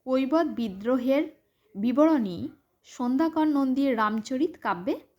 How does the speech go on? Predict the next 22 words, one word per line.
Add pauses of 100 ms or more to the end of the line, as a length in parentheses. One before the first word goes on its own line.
(220)
আছে। (720)
এর
পরের
প্রশ্ন,
কৈবত
বিদ্রোহের (460)
নেতা
কারা
ছিলেন? (640)
উত্তর
হবে
কৈবত
বিদ্রোহের
নেতা
ছিলেন (420)
দিব্য, (380)
রুদক (240)
এবং (220)
ভীম। (1700)
এর
পরের
প্রশ্ন,